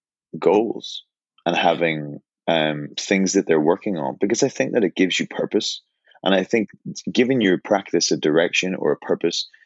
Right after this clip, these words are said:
Speaker 1: is an amazing tool to help you stay focused, to help you
Speaker 2: Yeah.
Speaker 1: stay dedicated, disciplined, committed to whatever, whatever it is that you're doing. And that's what it, that is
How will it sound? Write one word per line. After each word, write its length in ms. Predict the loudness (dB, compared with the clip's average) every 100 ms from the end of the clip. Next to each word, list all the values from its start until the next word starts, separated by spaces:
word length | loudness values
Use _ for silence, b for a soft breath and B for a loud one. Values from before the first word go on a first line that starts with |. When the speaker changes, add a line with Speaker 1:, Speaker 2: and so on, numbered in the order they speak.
| b 0
Speaker 1:
is 180 | 0 0
an 140 | -2
amazing 640 | 0 2 0 0 -4 -6 -6
tool 400 | 0 2 2 0
to 120 | -4 -4
help 240 | -2 -2 -2
you 60 |
stay 240 | -4 -2 -2
focused, 600 | -2 -4 -4 -10 -12 -20 _ _ -6
to 80 | 0
help 220 | 0 0
you 60 | -4
Speaker 2:
Yeah. 60 | 0
Speaker 1:
stay 360 | 2 2 0 -6 b b b _ _ -20 0
dedicated, 680 | 2 2 0 0 2 -2 -10 -4
disciplined, 720 | -2 -2 -4 -6 -8 -8 -12 -10
committed 420 | -6 -4 -4 -6
to 100 | -2
whatever, 280 | 0 0 -2
whatever 400 | 0 2 4 4
it 80 | 2
is 140 | 2 0
that 80 |
you're 100 | -4
doing. 240 | -4 -6 -6
And 80 | -4
that's 220 | -4 0
what 200 | 0 0
it, 80 | 0
that 180 | -2 -2
is 140 | -6